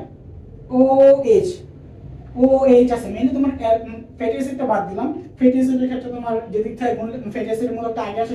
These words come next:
ওটাই তোমার এক নাম্বার কার্বন হয়। ফ্যাটি অ্যাসিডটা বাদ দিলাম। সহজ কথা দেখো, ওএইচ যেদিক থেকে থাকবে, সেদিক থেকে তোমার আগে নাম্বারিং করতে হবে। ডাবল বন্ড, ট্রিপল বন্ড,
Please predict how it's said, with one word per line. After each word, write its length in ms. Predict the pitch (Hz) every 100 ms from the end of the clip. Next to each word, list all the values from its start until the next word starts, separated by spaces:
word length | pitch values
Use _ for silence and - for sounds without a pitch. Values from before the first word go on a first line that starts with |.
| 247
ওটাই 160 | 208 208
তোমার 160 | 208
এক 100 | 196
নাম্বার 200 | 202 196 190
কার্বন 220 | 170 170
হয়। 160 | 165 - - - - -
ফ্যাটি 180 | 220 220
অ্যাসিডটা 240 | 220 226
বাদ 160 | 185 180
দিলাম। 200 | 180 - - - - - - -
সহজ 200 | 262 285
কথা 220 | 269 254
দেখো, 240 | 226 220 185 - -
ওএইচ 300 | 254 269 262 254
যেদিক 240 | 247 254 -
থেকে 160 | 262 254
থাকবে, 320 | 240 214 247 - - - -
সেদিক 280 | 254 262
থেকে 120 | 262 247
তোমার 200 | 247 247 214
আগে 140 | 226 233
নাম্বারিং 400 | 208 196 190 185
করতে 240 | 180 170
হবে। 200 | 160 135 - - - 170
ডাবল 280 | 196 214 240
বন্ড, 220 | 247 262 254
ট্রিপল 260 | 202 214
বন্ড, 240 | 214 247